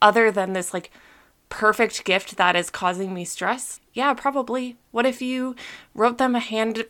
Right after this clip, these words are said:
a handwritten card? What if you baked because you honestly love baking and to you that feels easy and fun and you love expressing appreciation through baking? There's always a way to make things easier. If you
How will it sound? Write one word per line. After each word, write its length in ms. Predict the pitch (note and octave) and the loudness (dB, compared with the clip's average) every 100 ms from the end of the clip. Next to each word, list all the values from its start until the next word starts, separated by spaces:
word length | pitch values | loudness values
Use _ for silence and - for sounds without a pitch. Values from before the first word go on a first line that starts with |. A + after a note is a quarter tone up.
| _ - | _ -12
a 40 | |
handwritten 760 | - - B3 A#3 A3 A#3+ A#3 A3 | -8 -6 2 2 4 2 0 -4
card? 520 | - - A#3 G3+ F3+ | -4 4 8 8 6
What 240 | G#3 A#3+ C4 | 2 2 2
if 180 | C4+ | 0
you 680 | A#3+ A3+ A3+ A3+ A3 A3 F#3+ - | -4 -2 0 2 4 2 0 2
baked 460 | G3+ F3+ - - | 2 2 -4 -8
because 600 | G#3+ F#3+ - F#3+ F#3+ F3 - _ - | -8 -8 0 2 2 -2 -10 _ -6
you 200 | A3 - | -2 4
honestly 460 | B3+ C#4+ C#4+ D#4 | 4 2 -2 -4
love 320 | D4+ D4+ D#4 - | -2 -2 -2 -4
baking 340 | B3+ A#3 G3 | -4 -4 -6
and 140 | F#3 | -6
to 140 | - A#3 | -6 -4
you 100 | B3 | 0
that 180 | B3+ - | 0 0
feels 240 | B3+ A#3+ | -4 -4
easy 400 | - A#3+ A#3+ A#3+ | -2 -2 -2 -2
and 160 | G3+ G3 | -4 -2
fun 260 | A3+ A3+ | 2 2
and 160 | A3+ G#3 | 2 -2
you 100 | G3 | -2
love 220 | F#3+ G3+ | 0 0
expressing 760 | A3 - - - - G#3+ G#3 - - - - - _ - - | -2 -8 -4 -4 -2 -4 -6 -12 -18 -18 -20 -20 _ -10 -2
appreciation 960 | A3 - B3 A#3 A#3 G#3+ A3+ - G3+ | -2 0 0 0 2 2 2 0 -4
through 280 | G3 G#3+ A3 | -6 -8 -8
baking? 580 | F#3 F3+ G#3 G3 - F#3+ - - - - _ _ | -4 -6 -4 -8 -10 -12 -18 -20 -20 -20 _ _
There's 220 | C#4 B3+ - | -2 -2 2
always 380 | G3 G#3 B3+ C#4 | 2 4 4 2
a 80 | |
way 400 | C#4 G3 F3 F3+ G#3 | 0 2 2 2 0
to 180 | - | -4
make 240 | G3 F3 F3 | -4 -4 -4
things 300 | G3+ G3+ G3+ | -4 -6 -6
easier. 520 | G3 F#3+ F3+ E3+ E3+ | -8 -6 -4 -4 -4
If 220 | G3 G3 | -4 -8
you 340 | A#3 A#3 C4+ | -6 -6 -4